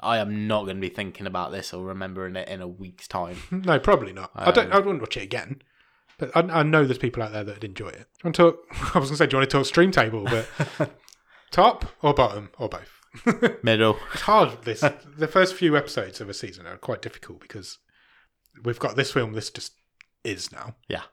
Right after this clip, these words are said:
Speaker 2: And then next week we just have to decide if that one's better or worse than this
Speaker 1: Yes.
Speaker 2: one. And then after about week four or five, that's when the Stream Table gets interesting.
Speaker 1: Yeah, it starts to take shape.
Speaker 2: So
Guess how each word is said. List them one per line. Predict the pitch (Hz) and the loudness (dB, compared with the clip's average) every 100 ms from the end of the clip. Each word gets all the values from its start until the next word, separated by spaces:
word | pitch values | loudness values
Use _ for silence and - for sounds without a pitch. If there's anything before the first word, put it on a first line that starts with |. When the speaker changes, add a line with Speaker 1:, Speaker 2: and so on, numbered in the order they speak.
| - | -16
Speaker 2:
And | 107 | -12
then | 104 | -8
next | 117 113 - | -8 -6 -6
week | 98 | -6
we | |
just | 98 - | -8 -8
have | 107 | -10
to | - | -10
decide | 98 101 92 | -14 -14 -16
if | - - | -16 -14
that | - | -12
one's | 101 - | -14 -14
better | 98 95 | -10 -8
or | 92 | -8
worse | 95 98 - | -10 -12 -14
than | 95 | -14
this | 104 | -4
Speaker 1:
Yes. | 120 | -4
Speaker 2:
one. | - - - - - _ - | -6 -14 -18 -20 -20 _ -8
And | 127 | -4
then | 117 120 _ _ _ _ | -4 -8 _ _ _ _
after | 135 - | -4 0
about | 160 135 | 2 2
week | 120 117 | 0 -6
four | - 120 | -4 -2
or | 107 | 0
five, | 135 110 | 0 0
that's | 110 120 | -2 -6
when | 120 | -8
the | 107 | -8
Stream | - 101 | -10 -12
Table | 107 92 | -12 -14
gets | 98 - | -16 -16
interesting. | 98 - - | -18 -16 -2
Speaker 1:
Yeah, | 139 | 0
it | 92 | 0
starts | - 101 - | -4 -8 -8
to | |
take | - 90 | -8 -8
shape. | - 87 - _ _ _ _ _ - - _ | -8 -10 -12 _ _ _ _ _ -20 -20 _
Speaker 2:
So | - 143 139 | 2 4 2